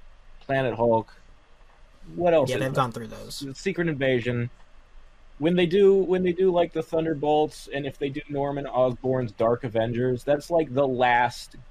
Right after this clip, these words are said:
Speaker 1: good Marvel Comics story. Everything written after the Siege of Asgard is unadaptable garbage.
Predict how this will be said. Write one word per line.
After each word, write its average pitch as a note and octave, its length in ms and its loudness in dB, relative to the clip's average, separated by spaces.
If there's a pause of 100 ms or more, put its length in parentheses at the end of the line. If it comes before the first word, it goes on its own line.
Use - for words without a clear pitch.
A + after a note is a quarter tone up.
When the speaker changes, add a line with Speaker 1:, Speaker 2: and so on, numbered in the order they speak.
(180)
Speaker 1:
good A#2 580 0 (720)
Marvel A#2+ 540 0
Comics G#2+ 680 -4
story. G2 840 -8
Everything D#3+ 540 -2
written D3 400 -6 (220)
after E3 720 -4
the D#3+ 80 -6
Siege E3 300 -6
of E3 100 -6
Asgard F3 760 2 (640)
is C3+ 260 -4 (200)
unadaptable C3+ 840 0
garbage. D3+ 800 -4